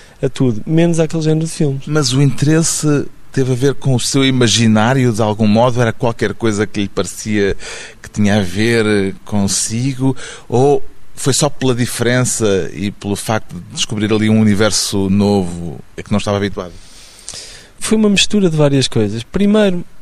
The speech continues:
Speaker 1: porque eu posso dizer que talvez alguns filmes de terror sejam feitos com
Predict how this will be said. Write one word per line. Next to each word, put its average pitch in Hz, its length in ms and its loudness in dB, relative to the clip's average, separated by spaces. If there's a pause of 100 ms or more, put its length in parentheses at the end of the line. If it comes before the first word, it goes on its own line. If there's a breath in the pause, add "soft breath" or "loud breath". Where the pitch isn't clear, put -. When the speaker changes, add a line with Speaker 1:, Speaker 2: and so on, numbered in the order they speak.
Speaker 1:
porque - 200 -4
eu 160 40 0
posso 175 220 0
dizer 147 180 0
que - 60 -8
talvez 135 400 2
alguns 139 300 2
filmes 139 260 -2
de - 80 -6
terror 139 240 0
sejam 131 260 0
feitos 127 400 0
com 135 400 2